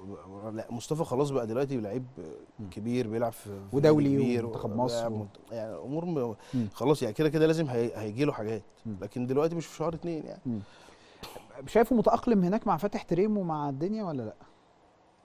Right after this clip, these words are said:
Speaker 1: مع فا-، مع فاتح تريم كان
Speaker 2: وقت ما
Speaker 1: الدنيا،
Speaker 2: كان فاتح تريم
Speaker 1: آه،
Speaker 2: موجود، آه.
Speaker 1: مع فاتح تريم كانت الدنيا كويسة.
Speaker 2: آه، دلوقتي؟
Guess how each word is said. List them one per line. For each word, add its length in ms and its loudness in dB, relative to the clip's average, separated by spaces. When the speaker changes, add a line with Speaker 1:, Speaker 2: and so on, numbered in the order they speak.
Speaker 1:
مع 160 -2
فا-، 280 0
مع 200 0
فاتح 340 0
تريم 260 0
كان 160 0
Speaker 2:
وقت 160 6
ما 60 4
Speaker 1:
الدنيا، 160 8
Speaker 2:
كان 120 10
فاتح 240 8
تريم 360 8
Speaker 1:
آه، 160 8
Speaker 2:
موجود، 140 0
آه. 80 -2
Speaker 1:
مع 200 -2
فاتح 240 -6
تريم 200 0
كانت 180 -2
الدنيا 240 0
كويسة. 440 -6
Speaker 2:
آه، 140 -6
دلوقتي؟ 440 0